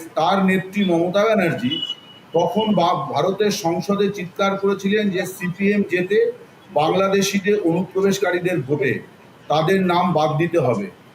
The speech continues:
তিনি তখন এনডিএ সরকারের মন্ত্রী এবং তৃণমূল তখন বিজেপি সরকারের, আহ, শরিক।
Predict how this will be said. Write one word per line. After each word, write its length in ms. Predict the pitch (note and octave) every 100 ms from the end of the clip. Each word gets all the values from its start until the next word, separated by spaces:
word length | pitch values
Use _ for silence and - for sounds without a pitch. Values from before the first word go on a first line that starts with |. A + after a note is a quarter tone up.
| - -
তিনি 260 | F3 F#3+ G3+
তখন 360 | G#3 G#3 G#3+ G3+ D#3
এনডিএ 480 | E3 F3+ F3+ G3+
সরকারের 600 | G3 F3+ F3 F#3 F3+ F#3 E3+ - B2+ C3+
মন্ত্রী 520 | D3 F3 - A3 G#3+ - - - - C#3+
এবং 400 | E3+ A3 A#3 - - - - - -
তৃণমূল 480 | F3 G3+ G#3 A3 G#3
তখন 280 | G3+ G#3+ G#3+ D#3
বিজেপি 400 | E3 G3 F#3+ F#3+
সরকারের, 640 | F#3 F3 F3 F#3 F#3+ E3+
আহ, 300 | - C3+ C3
শরিক। 480 | - D#3+ G3 A#3+